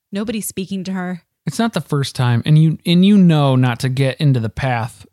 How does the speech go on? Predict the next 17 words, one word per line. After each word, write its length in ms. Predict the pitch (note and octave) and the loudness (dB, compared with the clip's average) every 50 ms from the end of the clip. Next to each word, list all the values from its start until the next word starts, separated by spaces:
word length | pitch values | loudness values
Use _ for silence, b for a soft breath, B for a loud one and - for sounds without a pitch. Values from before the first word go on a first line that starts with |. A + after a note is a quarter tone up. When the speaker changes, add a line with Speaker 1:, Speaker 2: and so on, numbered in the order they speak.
| _ - | _ -4
Speaker 2:
of 380 | C3 B2 A2+ A2 G#2 A#2+ B2 | -2 -2 -2 -4 -6 -4 -2
this 200 | C3+ C3+ B2+ - | -2 0 0 0
storm. 800 | - - - - - C3+ G#2+ F#2+ F2 E2 F#2 A2+ B2+ G3 F#3+ - - | -2 -4 -4 -6 -6 -6 -6 -6 -6 -4 -2 -2 -2 -4 -6 -10 -12
Speaker 1:
Mm-mm. 280 | E3+ D#3+ D#3 D#3+ D#3+ | -12 -12 -12 -10 -6
Bitch 200 | F3+ B3 F4+ - | -6 -6 -6 -6
is 160 | - C#4 G3+ | -8 -8 -4
off 280 | A3 G3+ G3+ G#3 - - | -4 -4 -4 -4 -8 -10
kilter. 420 | - F#3+ D3 - - - F2 F3+ | -12 -12 -12 -12 -12 -12 -12 -6
Speaker 2:
'Cause 220 | F3+ - D3+ C#3 - | -2 0 0 0 -2
Chri-, 340 | - G3+ F#3+ - - E3+ E3+ | -2 -4 -4 -4 -6 -4 -2
'cause 160 | E3 D#3+ - | -2 -2 0
Christine 400 | - - D#3+ - - G#3 G#3 G3+ | 0 -2 -2 0 0 2 2 2
kinda 280 | E3+ G3+ G3+ G#3 A3 A#3 | 2 0 0 -2 -2 -2
does, 560 | G3+ G3 G#3 F#3 E3+ E3+ F3+ F#3+ F#3+ - - | 0 0 2 2 2 2 2 0 -2 -2 -2
where 160 | D#3+ D#3 C#3+ | 0 0 0
she 240 | - - E3+ D#3+ - | 0 0 -2 -2 0
asks, 500 | D3 C#3+ D3+ E3 - - - - - | 0 0 0 0 -2 -2 -6 -8 -10